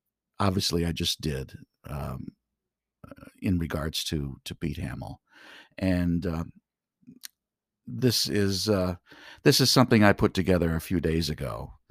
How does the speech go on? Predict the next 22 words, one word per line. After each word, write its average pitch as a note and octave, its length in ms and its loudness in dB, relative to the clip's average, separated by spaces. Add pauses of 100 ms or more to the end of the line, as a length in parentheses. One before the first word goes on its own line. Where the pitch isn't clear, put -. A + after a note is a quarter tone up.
(600)
And, G2+ 480 6
uh, G2 200 6
it's - 240 4
just C3+ 240 4
a A2 40 6
short G2+ 360 6
little F2 200 -2
thing, E2 460 0
and, F2 340 0
um, E2 400 -2 (220)
here F#2+ 160 2
it C#2+ 80 -6
is. - 260 -10 (760)
So - 240 0
Long, D#2+ 300 -2
Pete, - 360 -12 (800)
by E2+ 100 -2
Tom E2 300 -2
Zania, C#2+ 420 -6 (800)
from G2 180 2
the F2 80 2
blog F2+ 440 0